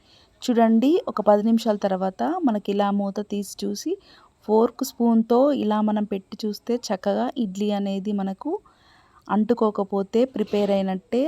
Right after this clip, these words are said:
చక్కగా మనం స్టవ్ ఆఫ్ చేసుకొని దించుకోవాలి. చూడండి, ఎంత ఈజీగా ఇడ్లీ అనేవి ప్లేట్కి అంటుకోకుండా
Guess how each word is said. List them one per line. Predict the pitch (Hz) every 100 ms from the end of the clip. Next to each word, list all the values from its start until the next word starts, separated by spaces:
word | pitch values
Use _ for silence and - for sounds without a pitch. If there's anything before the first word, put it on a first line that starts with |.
| 370
చక్కగా | 226 202 208 214 208
మనం | 196 220 -
స్టవ్ | 214 196 196 196
ఆఫ్ | -
చేసుకొని | 202 190 - 202 214 285 220
దించుకోవాలి. | 208 190 - 190 190 190 208 320 - - - _ -
చూడండి, | 240 226 226 226 269 -
ఎంత | 202 220 233 226 208
ఈజీగా | 202 214 220 240 190
ఇడ్లీ | 190 208 214 214
అనేవి | 202 196 _ _ -
ప్లేట్కి | 214 220 240 269 262 220
అంటుకోకుండా | 220 240 233 226 - 214 208 226